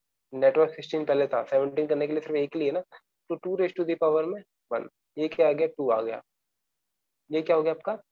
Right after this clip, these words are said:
अ, sub network हो गया, दो sub network बनेंगे सिर्फ, ठीक है। Second point है आपका valid आईपी निकालनी। वैलिड आईपी निकालने का formula two raise to the power में h minus two।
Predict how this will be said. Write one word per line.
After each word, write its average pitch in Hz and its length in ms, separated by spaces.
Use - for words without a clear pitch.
अ, 117 320
sub 151 220
network 143 300
हो 117 100
गया, 117 140
दो 151 140
sub 156 180
network 151 220
बनेंगे 117 260
सिर्फ, - 200
ठीक 160 120
है। 202 80
Second 202 320
point 170 260
है 165 60
आपका 202 260
valid 139 280
आईपी 135 200
निकालनी। 117 500
वैलिड 160 260
आईपी 175 140
निकालने 170 400
का 170 80
formula 170 340
two 170 200
raise 160 140
to 165 60
the 170 120
power 165 180
में 175 60
h 165 240
minus 139 360
two। 117 120